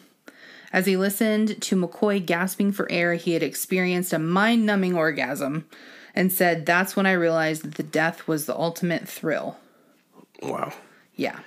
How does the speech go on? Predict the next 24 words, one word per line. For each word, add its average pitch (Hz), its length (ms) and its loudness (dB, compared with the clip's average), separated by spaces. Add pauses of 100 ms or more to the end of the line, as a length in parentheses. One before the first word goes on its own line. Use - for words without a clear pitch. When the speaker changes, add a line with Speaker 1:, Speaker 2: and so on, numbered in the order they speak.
(200)
Speaker 2:
What 120 120 -2
a - 40 0
sick - 280 -4
thing 85 140 0
to - 80 -4
say. 76 240 -2 (140)
Speaker 1:
Yeah. - 240 -2 (420)
Let 170 140 -2
me 165 80 -2
just 160 240 -6
finish 160 360 -2
this - 300 -4
last 151 340 0
part. - 300 -2
Speaker 2:
Go - 120 -4
for - 260 -6
it. - 80 -6 (400)
Speaker 1:
This 190 200 0
is 165 140 -4
the 175 100 -2
real 151 300 0
sad 123 420 -2
part. - 320 -4 (360)
Um, 175 340 0